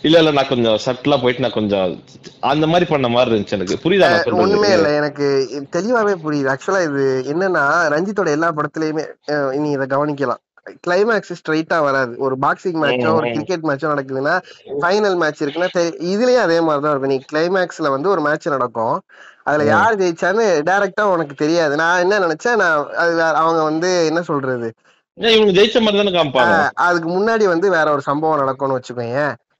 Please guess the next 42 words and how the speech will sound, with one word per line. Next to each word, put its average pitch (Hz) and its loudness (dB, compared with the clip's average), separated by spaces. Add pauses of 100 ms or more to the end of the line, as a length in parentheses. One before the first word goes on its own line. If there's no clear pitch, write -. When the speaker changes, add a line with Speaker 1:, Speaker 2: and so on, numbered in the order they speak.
(120)
Speaker 2:
So, 180 2
இ-, - -10
Speaker 1:
ஐயோ, 156 -2
Speaker 2:
இந்த 180 0
Speaker 1:
என்னமோ - 4
Speaker 2:
மாதிரி 208 4
Speaker 1:
நான் 190 4
சொல்ல 156 4
மறந்து 165 0
போச்சுடா 160 2
எனக்கு. 139 0
ஆ, 135 2
ஓகே. 127 0
ம். 117 0
Speaker 2:
அதுக்குதான் 131 0
படம் 196 0
பார்த்தா 180 0
உடனே 156 0
பேசணுங்கிறது. 139 -2
Speaker 1:
சரி. 120 -6
Speaker 2:
ஏழு 160 4
Speaker 1:
ஆ, 202 4
Speaker 2:
வருஷம் 127 2
கழிச்சு 156 2
Speaker 1:
ஆமாண்டா. 131 2
Speaker 2:
பண்ணா 143 0
அப்படிதான். 135 -2 (420)
Speaker 1:
சரி, 131 2
ஆ, 131 2
ஆ, 120 2
ஆ. 117 0 (200)
Speaker 2:
அதனால 165 0
வந்து, 175 0
see, 190 -4 (180)
பேசிக்கா 214 0
ஒரு, 156 0 (100)
அவன் 160 0
என்ன 196 0
சொல்ல 208 2
வராங்க 165 2
ரைட்டிங்ல 170 0
அப்படின்னா, 139 0